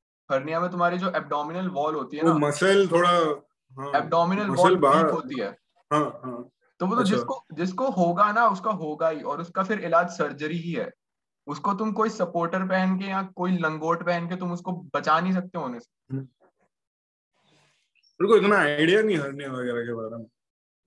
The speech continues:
Speaker 2: यहाँ तो, मतलब, thankfully यहाँ पे इतना कोई मंदबुद्धि है नहीं जो इतना
Speaker 1: हाँ।
Speaker 2: कुछ बोले।
Speaker 1: ब्रो, और इसमें ये वो भी बोलते हैं कि बेल्ट, बेल्ट भी इसीलिए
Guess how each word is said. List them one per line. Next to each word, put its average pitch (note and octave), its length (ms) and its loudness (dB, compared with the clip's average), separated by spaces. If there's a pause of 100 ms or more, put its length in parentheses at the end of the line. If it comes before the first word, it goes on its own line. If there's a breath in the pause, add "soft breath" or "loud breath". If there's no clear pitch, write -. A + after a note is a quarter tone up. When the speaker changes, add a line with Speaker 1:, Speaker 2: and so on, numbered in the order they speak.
Speaker 2:
यहाँ D3 280 2
तो, F#3+ 280 4
मतलब, E3+ 460 0 (760)
thankfully D3 400 4
यहाँ E3+ 260 4
पे E3+ 360 -2
इतना D#3+ 260 -8
कोई E3 160 -4
मंदबुद्धि D3+ 720 -2
है C3 160 -4
नहीं C#3 160 -8
जो C3+ 100 -2
इतना C3 220 -6
Speaker 1:
हाँ। A#2+ 140 -2
Speaker 2:
कुछ A#2+ 100 -16
बोले। A#2 480 -20
Speaker 1:
ब्रो, F#3+ 120 2
और G#3+ 480 2
इसमें G#3 600 -2
ये G3+ 240 -2
वो F#3 180 0
भी G3 80 -4
बोलते D3 340 -4
हैं C#3 120 -8
कि D3+ 80 -10
बेल्ट, D3 360 0
बेल्ट E3 400 -2
भी G#3+ 180 -2
इसीलिए G#3 500 -2